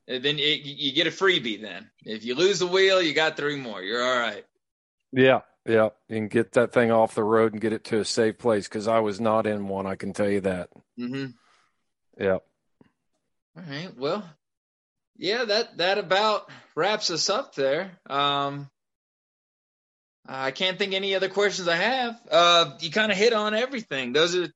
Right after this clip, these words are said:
Speaker 1: ventilation's really important no matter where you are. If it's hot out,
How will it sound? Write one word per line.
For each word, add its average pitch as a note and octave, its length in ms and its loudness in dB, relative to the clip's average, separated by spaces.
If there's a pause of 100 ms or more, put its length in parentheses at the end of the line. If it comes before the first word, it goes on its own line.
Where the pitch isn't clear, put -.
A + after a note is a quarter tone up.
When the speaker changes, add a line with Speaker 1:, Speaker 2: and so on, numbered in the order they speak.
(360)
Speaker 1:
ventilation's G3+ 640 2
really A3 240 6
important A3 400 0
no G3 60 -4
matter F#3 220 0
where G#3 200 0
you G#3 160 0
are. G#3+ 120 -2
If - 120 -8
it's F3+ 140 -8
hot A3+ 360 2
out, G3+ 360 -4